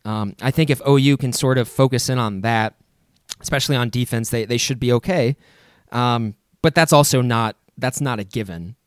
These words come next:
whatsoever. And so outside of that,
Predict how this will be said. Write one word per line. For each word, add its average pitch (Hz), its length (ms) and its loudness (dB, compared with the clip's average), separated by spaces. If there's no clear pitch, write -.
whatsoever. 95 840 -4
And 107 120 -8
so 107 300 -2
outside 160 340 4
of 135 80 2
that, 156 260 2